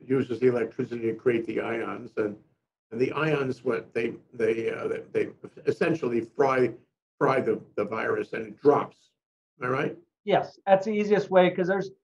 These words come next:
Speaker 2: when you start talking about the different technologies, there's U V, U V hyphen C, you know, light, for example. Well, that's, that works, but it can only work on things it can see.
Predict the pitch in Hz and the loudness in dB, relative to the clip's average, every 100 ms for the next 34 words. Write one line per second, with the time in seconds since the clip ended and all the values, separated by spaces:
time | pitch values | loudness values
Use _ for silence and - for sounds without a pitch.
0 | _ 196 202 214 - 220 - 165 170 180 | _ -8 -6 -4 0 0 2 2 2 0
1 | 147 139 143 143 143 143 139 143 135 135 | -2 -2 -2 -6 -6 -8 -8 -6 0 0
2 | 135 139 123 117 104 107 120 147 143 143 | 0 -4 -6 -6 -8 -10 -4 -4 -2 -2
3 | 135 123 - _ _ 147 160 160 151 143 | -2 -6 -18 _ _ -2 0 0 0 -2
4 | 143 - 143 139 127 127 - 147 131 127 | -8 -4 -2 -2 -8 -12 -12 -10 -8 -8
5 | 123 _ - 120 113 110 _ - 143 143 | -10 _ -6 -4 -4 -8 _ 2 6 6
6 | 156 - 151 127 143 143 151 147 143 _ | 4 -4 -8 0 2 2 2 0 -4 _
7 | _ 190 208 226 226 - - 247 185 165 | _ 0 6 6 6 -2 2 4 4 2
8 | 214 - _ - 170 165 180 180 185 160 | 0 -12 _ -2 0 0 0 0 2 2
9 | 160 143 143 139 143 135 - 117 - 214 | 0 0 -4 -4 -6 -6 -8 -12 -4 -2
10 | 120 | -2